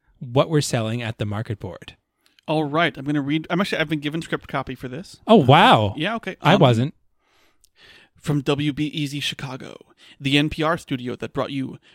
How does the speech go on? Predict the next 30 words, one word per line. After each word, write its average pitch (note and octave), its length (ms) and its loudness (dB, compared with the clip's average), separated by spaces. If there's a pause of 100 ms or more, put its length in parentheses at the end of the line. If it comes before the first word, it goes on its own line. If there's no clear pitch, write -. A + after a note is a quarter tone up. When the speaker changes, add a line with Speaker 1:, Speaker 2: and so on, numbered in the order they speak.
Speaker 2:
Motive, C#3 760 -2 (220)
the C#3 160 0
deep D3 320 -4
dive C#3 500 -2 (220)
podcast D3+ 580 -6
that C3+ 260 -8
looked D3+ 280 -6
at C#3 340 -6
the C3+ 200 -2
dark C#3 280 -4
side C#3 160 -6
of A#2+ 80 -8
the B2+ 60 -12
criminal C3 320 -6
justice B2+ 320 -10
system - 340 -16
and B2 100 -12
dug C#3 280 -4
into B2+ 680 -6 (320)
various, C#3 380 0
uh, C#3 140 -6
corruptions C#3 560 -6
within C3+ 200 -6
the B2 60 -4
prison C3+ 260 -6
industrial B2+ 380 -6
complex, - 640 -8 (420)
comes - 520 -4 (360)
their C#3 200 4
new C3 400 -2